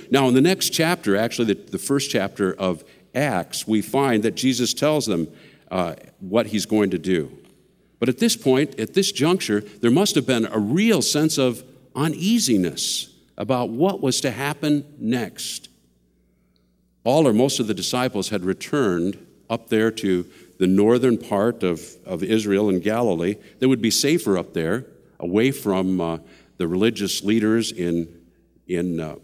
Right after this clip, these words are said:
Jerusalem. And there were familiar surroundings up there. That was home to them. Never one to wait around for anything,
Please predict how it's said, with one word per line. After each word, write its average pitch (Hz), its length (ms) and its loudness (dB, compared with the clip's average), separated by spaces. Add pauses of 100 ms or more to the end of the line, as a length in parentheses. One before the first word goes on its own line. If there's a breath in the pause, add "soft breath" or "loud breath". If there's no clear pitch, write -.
(120)
Jerusalem. 101 640 0 (600)
And 170 100 2
there 170 80 4
were 143 100 2
familiar 120 460 4
surroundings 90 600 -2
up 95 140 -6
there. 92 180 -2
That 107 160 -2
was 110 120 -4
home 110 320 0
to - 80 -14
them. - 280 -10 (1160)
Never 143 240 4
one 131 280 4
to 113 100 -4
wait 117 220 4
around 117 340 2
for 92 260 -4
anything, 127 720 0